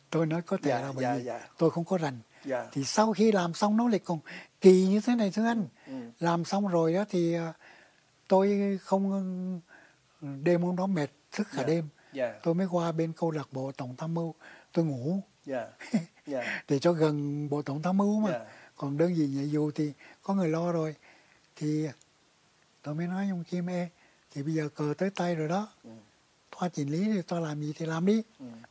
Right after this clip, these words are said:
Speaker 1: Hoa chính trị zero.
Speaker 2: Ừ.
Speaker 1: Thứ hai nó mua đại tá,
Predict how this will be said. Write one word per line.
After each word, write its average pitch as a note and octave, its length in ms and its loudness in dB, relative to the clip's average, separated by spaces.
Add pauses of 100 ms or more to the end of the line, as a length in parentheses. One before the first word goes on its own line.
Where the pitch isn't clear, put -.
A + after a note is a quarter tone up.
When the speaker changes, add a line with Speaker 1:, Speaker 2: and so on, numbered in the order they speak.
Speaker 1:
Hoa G3+ 460 -2 (580)
chính A3+ 180 0
trị D#3+ 200 4
zero. G#3 420 4 (260)
Speaker 2:
Ừ. C3 60 -14 (640)
Speaker 1:
Thứ G3+ 60 0
hai G3+ 240 2
nó G3+ 120 -2
mua G3 200 -2
đại D3 200 -6
tá, G#3+ 300 -2